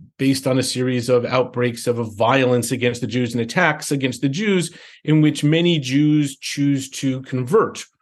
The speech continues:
rather than, uh, than, than die or, or face, uh, dire consequences at the hands of these angry mobs. And when the dust settles and the kings and queens of the various Iberian kingdoms regain control,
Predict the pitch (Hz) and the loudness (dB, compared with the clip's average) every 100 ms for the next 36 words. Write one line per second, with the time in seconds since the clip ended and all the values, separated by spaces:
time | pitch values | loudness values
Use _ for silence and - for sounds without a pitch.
0 | _ - 117 127 131 127 131 123 117 117 | _ -16 -4 2 2 2 2 2 2 0
1 | 117 113 113 107 107 101 101 113 107 101 | 0 -2 -2 -2 0 0 -2 -2 -2 -2
2 | - 107 107 110 113 107 90 98 - 113 | -4 -2 0 2 2 2 -2 -6 -4 -4
3 | - - 113 104 101 - - 110 110 - | -4 -4 -2 -2 -6 -8 -2 -2 0 2
4 | 156 156 127 120 104 113 107 104 117 123 | 2 0 -2 -2 -2 -6 -6 -4 0 2
5 | 120 120 113 113 117 117 107 107 170 139 | 2 -2 -4 -4 -2 -2 0 2 4 4
6 | 120 135 - _ _ _ - - 156 160 | 0 -4 -14 _ _ _ -20 -2 0 2
7 | 165 160 202 226 - 254 247 131 139 139 | 2 2 2 0 0 2 2 0 0 -4
8 | 127 123 127 143 143 143 143 131 127 - | -4 -6 -4 0 2 2 2 -2 -6 -4
9 | 131 131 127 117 113 120 127 127 120 - | -2 0 0 -2 0 0 2 -2 -6 -14
10 | - - _ _ 117 101 139 131 131 127 | -18 -20 _ _ -4 2 4 4 0 0
11 | 139 131 123 120 120 123 120 120 117 104 | 0 2 0 -4 -4 -2 -2 -4 -8 0
12 | 233 185 135 160 | 2 4 4 2